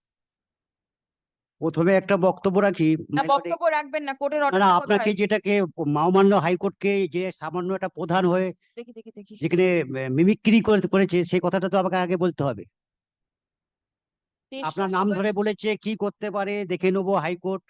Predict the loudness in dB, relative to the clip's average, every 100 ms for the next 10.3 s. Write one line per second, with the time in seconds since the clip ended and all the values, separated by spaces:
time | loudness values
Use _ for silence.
0 | -12 -10 -12 -8 -4 -4 -4 -6 -8 -20
1 | -20 _ _ -8 -6 -2 0 0 -2 -2
2 | -2 -2 -6 -14 _ _ -10 -10 -6 -2
3 | 0 2 2 2 2 0 -2 -6 -6 -10
4 | _ _ _ _ -8 0 0 0 0 0
5 | 0 0 0 -2 -2 -4 -8 -10 _ -12
6 | -4 0 2 2 2 2 0 -2 -4 -4
7 | -2 -2 -2 -2 -2 -2 -2 -4 -6 -6
8 | -6 -8 -8 -6 -6 -6 -8 -8 -8 -6
9 | -6 -6 -8 -10 -8 -10 -10 -14 -18 -18
10 | -18 -20 -20